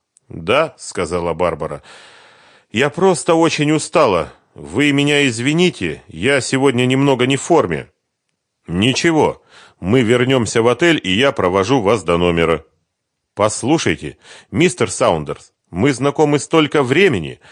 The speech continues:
а вы мне даже не назвали своего настоящего имени", вдруг сказала Барбара.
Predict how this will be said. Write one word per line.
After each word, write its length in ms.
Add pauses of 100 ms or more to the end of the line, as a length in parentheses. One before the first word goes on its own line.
(360)
а 140
вы 180
мне 220
даже 320
не 120
назвали 440
своего 400
настоящего 760
имени", 600
вдруг 300
сказала 440
Барбара. 520